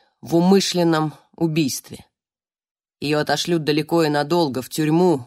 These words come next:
укрепленную непробиваемыми стеклянными стенами. Но женщина знает,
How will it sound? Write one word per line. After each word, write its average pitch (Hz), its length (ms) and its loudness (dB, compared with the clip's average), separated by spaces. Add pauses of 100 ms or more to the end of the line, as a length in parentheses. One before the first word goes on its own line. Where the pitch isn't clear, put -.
укрепленную 151 840 0
непробиваемыми 147 920 -2
стеклянными 127 720 -4
стенами. 113 580 -8 (1300)
Но 156 100 -8
женщина 160 440 -6
знает, 165 520 -4